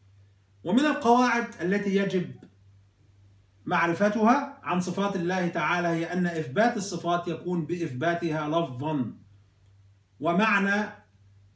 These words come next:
مع عدم الكلام في كيفيتها وإيعاز علم ذلك إلى الله، إلى الله وحده، ووجوب نفي التشبيه بصفات المخلوقين عند الإثبات، وهذا من كمال الله عز وجل.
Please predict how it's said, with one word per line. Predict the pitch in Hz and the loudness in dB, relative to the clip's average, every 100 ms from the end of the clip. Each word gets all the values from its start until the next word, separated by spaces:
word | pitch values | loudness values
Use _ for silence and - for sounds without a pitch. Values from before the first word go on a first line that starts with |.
| _ _ - | _ _ -4
مع | 170 202 175 175 | 0 2 2 2
عدم | 196 180 | 0 0
الكلام | 160 - 160 170 160 | -2 -4 -4 -2 -4
في | 156 170 | -2 -4
كيفيتها | - 151 131 147 147 180 214 214 247 - - _ _ - | -2 -6 -8 -8 -6 -2 2 2 2 -4 -20 _ _ -10
وإيعاز | 151 175 160 170 165 147 - | -2 0 2 0 0 -2 -6
علم | 165 214 196 | -2 2 2
ذلك | 170 175 170 165 | 0 0 0 -2
إلى | 160 165 | -4 -4
الله، | 160 156 156 151 | -4 -4 -4 -4
إلى | 147 - 170 | -6 -6 -4
الله | 156 151 175 170 151 | -2 -2 0 0 -2
وحده، | 147 180 147 175 | -2 -4 -4 -2
ووجوب | 190 185 160 151 170 175 | -2 -2 -2 -2 0 -2
نفي | 156 175 180 151 | 0 -2 -2 -6
التشبيه | 127 - 139 127 175 220 | -6 -6 -6 -4 -2 -2
بصفات | 175 156 143 175 185 | -2 -6 -4 -4 -2
المخلوقين | 156 156 180 175 170 - 180 120 - - _ _ _ _ | -4 -4 -4 -2 -4 -2 -4 -4 -10 -20 _ _ _ _
عند | - 233 202 | -2 0 0
الإثبات، | 175 165 123 127 165 151 - - _ _ - | 0 -4 -4 -2 -2 -2 -8 -20 _ _ -10
وهذا | 147 151 180 170 156 | -4 0 0 0 -2
من | 147 143 | -2 -4
كمال | 143 156 156 | -4 -4 -2
الله | 147 127 147 131 127 | -2 -2 -4 -4 -6
عز | 135 143 113 | -6 -6 -8
وجل. | 135 127 107 92 | -8 -8 -8 -12